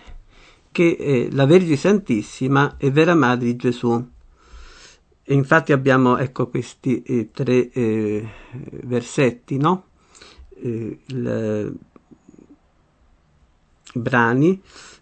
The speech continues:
quindi del Matteo due undici, dove si parla appunto della visita dei magi,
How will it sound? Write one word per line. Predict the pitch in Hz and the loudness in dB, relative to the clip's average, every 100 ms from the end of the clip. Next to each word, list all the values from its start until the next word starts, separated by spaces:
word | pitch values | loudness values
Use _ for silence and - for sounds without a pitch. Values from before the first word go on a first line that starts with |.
| - | -8
quindi | 135 135 131 127 | -4 -2 -4 -6
del | 107 123 117 120 117 | -4 -4 -2 0 0
Matteo | 110 120 - 139 | 0 -2 0 0
due | 123 123 | 2 4
undici, | 147 147 117 120 139 - 202 220 - - - - | 4 4 0 -2 -4 -2 0 -2 -4 -18 -20 -14
dove | 135 113 | -10 -10
si | - | -8
parla | - 117 | -4 -4
appunto | 120 127 127 | -2 -2 0
della | 117 113 | 0 0
visita | 123 127 123 120 117 | 0 -2 -6 -4 -4
dei | 110 98 117 | -6 -4 2
magi, | 135 143 107 104 - 120 123 | 4 4 4 0 -2 0 0